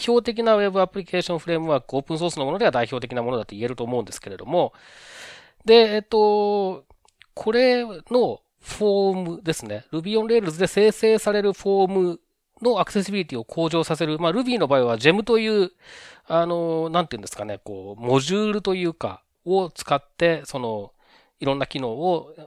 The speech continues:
まあ、Railsに関しても追加できるようになってるんですけれども、アクセシビリティを向上させるためのジェムが公開されましたよという話題です。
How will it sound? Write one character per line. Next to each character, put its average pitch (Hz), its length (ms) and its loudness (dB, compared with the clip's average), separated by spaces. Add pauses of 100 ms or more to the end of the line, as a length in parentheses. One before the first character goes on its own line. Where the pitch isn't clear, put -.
(100)
ま 117 220 0
あ、 117 40 -8
Rails 127 580 -2
に 120 100 -8
関 - 220 4
し - 20 -12
て - 80 -10
も 101 100 -10
追 - 180 -8
加 139 100 -2
で 143 100 -4
き - 80 -10
る 202 80 -4
よ 156 60 0
う - 20 0
に 110 60 -8
な 104 80 -4
っ - 60 -10
て 101 100 -14
る 95 40 -16
ん 98 40 -18
で 92 80 -14
す - 80 -20
け 107 100 -14
れ 101 60 -12
ど 127 80 -14
も、 190 240 -4 (320)
ア 156 100 -6
ク - 60 -10
セ 180 80 -2
シ 175 80 -4
ビ 180 80 -4
リ 170 60 -8
テ 147 60 -8
ィ 135 40 -4
を - 20 -14
向 175 200 -4
上 180 100 -4
さ 170 120 -2
せ 165 120 -4
る 156 80 -4
た 185 80 -6
め 240 80 -4
の 139 200 0 (160)
ジ 127 180 0
ェ 123 40 0
ム 117 320 -4
が 175 340 0
公 131 140 -4
開 120 140 0
さ - 100 -10
れ 117 60 -6
ま 120 100 -4
し - 60 -10
た 113 100 -8
よ 208 160 0
と 160 120 -6
い 104 200 -8
う 98 80 -20 (260)
話 110 140 0
題 98 200 -4
で 92 100 -14
す。 - 180 -16